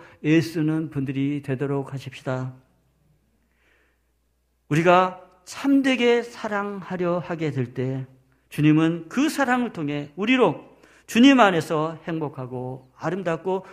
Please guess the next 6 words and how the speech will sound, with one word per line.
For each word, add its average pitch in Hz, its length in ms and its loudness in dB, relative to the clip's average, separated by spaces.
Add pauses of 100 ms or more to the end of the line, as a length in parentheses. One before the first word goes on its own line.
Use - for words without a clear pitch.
(160)
멋진 269 720 4
인생을 180 680 -2
살아가게 156 1160 -4
해, 170 100 -8 (120)
하실 143 420 -4
것입니다. 123 560 -6